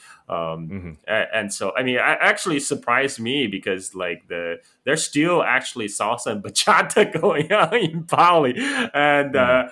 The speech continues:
Speaker 1: uh, well, I haven't been doing it, but I know people are still doing it. And they're not even wearing masks, but it's, it's probably irresponsible. But th-, they're, they're, yeah. So, so, so s-, dancing, surfing,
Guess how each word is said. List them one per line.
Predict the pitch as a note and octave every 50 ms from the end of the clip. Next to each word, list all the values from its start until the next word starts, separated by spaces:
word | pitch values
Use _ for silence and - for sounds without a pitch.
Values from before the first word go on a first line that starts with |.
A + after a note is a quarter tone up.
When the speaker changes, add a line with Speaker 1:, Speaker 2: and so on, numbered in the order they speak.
| - - _ - C3+
Speaker 1:
uh, | C3 B2+ B2 B2 B2 B2 B2 B2 B2 -
well, | - E3 - - C#3+
I | E3 G3
haven't | G#3 G3+ G3+ F#3 E3 D3+ B2 A#2
been | A#2+ A2+ A2 G#2
doing | A2 G#2+ G#2+ G2+ G2
it, | F#2+ F#2 -
but | F#2 F2+ D2
I | F2 A2+
know | A#2 A#2+ A#2 A2+ G#2 _ _
people | - B2 A#2+ - - G#2+
are | G2+ G2
still | G2+ - - A#2 G#2+
doing | G#2 - G#2+ G#2 G2+ G2+
it. | F#2+ -
And | - C3 C#3+
they're | G#3 B3 D#4
not | F4 F4 E4+ E4+
even | D#4 D4 C#4 C4 G3 F3
wearing | G3+ G#3 G#3 G#3 G3
masks, | F3+ F3+ F#3+ F#3 D3+ C3 A#2 A2 - - - - - A#2+ -
but | - A2+ G#2 F2+ - _ _
it's, | - D3 C3 F#2 B2 B2 A2 B2 A2+
it's | G#2 -
probably | - _ - E3+ D3 A#2+ G#2 G2+ G2+ _ _ _ _ - A2+
irresponsible. | A2+ G2+ G2+ G2+ F#2+ - - F#2+ F#2 G#2+ - - - E2 F2 D#2 D#2+ D#2+
But | F2 F2 E2+ E2 _ _
th-, | G2+ G#2 G2+ _ _ A2
they're, | B2+ C3 B2+ B2+ C3
they're, | C#3 C#3+ C3 B2+ B2+ - - - _
yeah. | - A2 F#2+ -
So, | - - A2+ F#2
so, | - - C#3 A#2
so | G2+ - - A2+
s-, | G#2 - - - - - - - -
dancing, | - D#3 E3+ F#3+ G#3 G#3 G#3 - G#3+ G#3 G#3 G#3
surfing, | G3+ - - C3+ C#3 C#3+ C#3+ - D3+ D3 C#3+ C#3+ C#3+ D3 C#3+